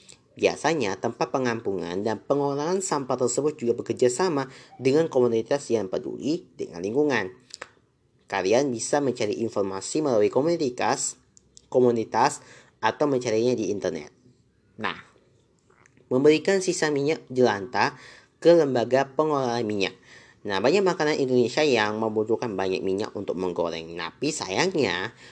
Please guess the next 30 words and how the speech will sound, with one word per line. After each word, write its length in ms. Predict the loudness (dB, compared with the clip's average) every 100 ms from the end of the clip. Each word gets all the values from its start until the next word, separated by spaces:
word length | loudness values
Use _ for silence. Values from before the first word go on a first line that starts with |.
| -16 -2
minyak 320 | 2 4 2
tersebut 320 | -2 -2 0
menjadi 400 | 0 0 0 0
limbah 320 | 0 0 0 0
dapur 400 | -2 -4 -2 0
nih 320 | 2 2 -2
yang 60 | -6
akan 400 | -12 -8 -6 -4
sangat 400 | -4 -4 -2 -2
mencemari 560 | -2 -2 -2 -2 -4
lingkungan 560 | -6 -6 -6 -4 -4 -6 -14 -20 -20 -14
jika 320 | -4 -2 0
tidak 240 | 0 0
dikelola 720 | -2 -6 -6 -4 -2 -2 -2 -6
dengan 240 | -6 -6 -6
baik. 320 | -6 -6 -8 -20 -20 -20 -20 -20 -4
Limbah 320 | 4 6 6 4
minyak 240 | 4 2
ini 160 | -2 -2
tidak 240 | 2 2
boleh 240 | 4 4
langsung 400 | 4 0 -2 -2
dibuang 340 | -2 2 2 2
ke 140 | -2
saluran 340 | -4 -6 -6 -6
air 240 | 0 2 0
atau 220 | -2 -4
tanah, 320 | 0 0 -2 -8 -18 -20 -20 -16
sebab 400 | 2 2 4 2
hal 160 | 2